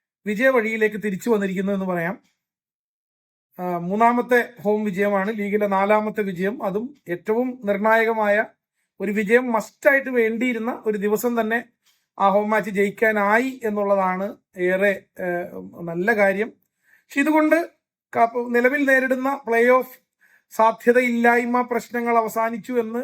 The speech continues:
പറയാൻ കഴിയില്ല. ഇത് ഒരു പുതിയ തുടക്കമായി മാറട്ടെ. ഇവിടെ നിന്ന് അങ്ങോട്ട് ഇനിയുള്ള എല്ലാ മത്സരങ്ങളും, ഇനി കളിക്കാൻ ബാക്കിയുള്ള, ഇപ്പൊ പ-, പതി-, പതിമൂന്ന് മത്സരം കഴിഞ്ഞു, ഇനിയുള്ള ബാക്കിയുള്ള പതിനൊന്ന് മത്സരങ്ങളിൽ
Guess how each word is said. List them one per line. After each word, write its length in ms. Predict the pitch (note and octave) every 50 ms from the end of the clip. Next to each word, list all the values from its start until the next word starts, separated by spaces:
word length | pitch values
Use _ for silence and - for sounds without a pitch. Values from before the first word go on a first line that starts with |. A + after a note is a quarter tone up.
| C4 - -
പറയാൻ 360 | G#3 G3+ G#3 G#3 G#3+ A3+ A#3+
കഴിയില്ല. 440 | A#3+ G#3+ G#3 A3 A3 G3+ G3+ G#3 - - _
ഇത് 380 | G#3 G#3+ A#3 G#3+ F4+ F#4+ C#5 C#5 - _ _ _ _ _ _ _ _
ഒരു 100 | A#3+ B3
പുതിയ 460 | A3+ G#3+ B3 C4+ C4 D4+ D#4+ E4 D#4+ - - _ _ _ -
തുടക്കമായി 680 | F3+ - A#3 A3 A#3+ A#3 - - D4 C#4 C4 B3 B3 B3
മാറട്ടെ. 540 | A#3 A3+ A3 A3 A3 G#3 F3+ A3+ A#3+ - - _ _ _ _
ഇവിടെ 260 | G#3 A#3 A#3 D#4 F4
നിന്ന് 220 | E4 D#4+ D#4 D4+ C#4
അങ്ങോട്ട് 380 | B3+ B3 B3 B3+ B3 - C#4+
ഇനിയുള്ള 520 | C4+ A#3+ A#3+ B3+ B3 A#3 A#3 B3 - - -
എല്ലാ 380 | F#3 G#3 A#3+ C4+ D4 D#4 E4+ F4
മത്സരങ്ങളും, 640 | E4+ D4+ C4 A#3+ G3+ - B3 A#3 G#3+ G3+ G3 G3+ - _ _ _ _ _ _ _ _ _ _ _ _ -
ഇനി 180 | B3+ D4+ D4 C4+
കളിക്കാൻ 360 | C4 B3+ B3+ B3+ D4 D4 D4
ബാക്കിയുള്ള, 520 | B3+ A#3+ A#3 A#3 A#3 B3 C4 A#3 G#3 G3+ A3+
ഇപ്പൊ 320 | - - A#3+ A#3 A#3 A#3
പ-, 160 | A#3+ - C#4
പതി-, 180 | C4+ C4 C4 -
പതിമൂന്ന് 400 | C4+ C4+ C4 D4 D4+ D#4+ D#4+ D4+
മത്സരം 360 | C4+ A#3 G#3+ - B3 A#3+ A#3
കഴിഞ്ഞു, 180 | G#3+ G3+ G3 G#3
ഇനിയുള്ള 260 | A#3 B3+ B3+ B3+ C4
ബാക്കിയുള്ള 420 | A3+ A#3 A3+ A3+ - B3+ B3+ C4
പതിനൊന്ന് 480 | A#3+ G#3 A#3+ A#3 A3 C#4 D4+ D#4+ D#4+ E4
മത്സരങ്ങളിൽ 580 | D4+ C4+ A#3+ - B3 A#3+ A#3 A3 G3+ F3 D#3